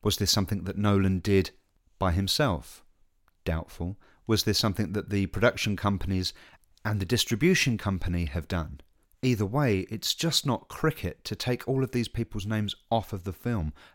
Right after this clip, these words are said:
They are all artists that had a hand in creating what is a beautiful, beautiful film. I don't believe that this is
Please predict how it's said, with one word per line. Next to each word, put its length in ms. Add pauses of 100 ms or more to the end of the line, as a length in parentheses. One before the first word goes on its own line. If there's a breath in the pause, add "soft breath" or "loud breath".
They 120
are 80
all 320
artists 600
that 140
had 280
a 40
hand 440 (240 loud breath)
in 100
creating 600
what 180
is 240 (180 loud breath)
a 120 (240)
beautiful, 720 (100)
beautiful 460
film. 360 (600 soft breath)
I 100
don't 240
believe 260
that 160
this 200
is 120